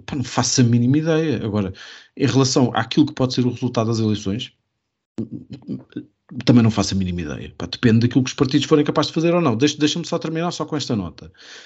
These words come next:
Eu acho que fa-, faltam três meses, o con-, o, o P S D tem congresso este fim de semana.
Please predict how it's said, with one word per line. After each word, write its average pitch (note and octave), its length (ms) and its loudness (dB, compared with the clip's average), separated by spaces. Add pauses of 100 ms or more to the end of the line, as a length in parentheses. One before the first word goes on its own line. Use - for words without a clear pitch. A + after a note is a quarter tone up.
(220)
Eu C3 160 4
acho D3+ 200 0
que - 60 -18
fa-, - 200 -10
faltam C3 300 -2
três C3 280 -2
meses, C#3 260 2
o C#3 60 -4
con-, C#3 100 -2
o, B2+ 380 -4
o B2+ 80 0
P B2+ 100 2
S B2 100 4
D C#3+ 120 2
tem D3 120 -2
congresso A#2+ 460 0
este - 140 -4
fim A2+ 100 -2
de G#2+ 80 -2
semana. D#2+ 400 -10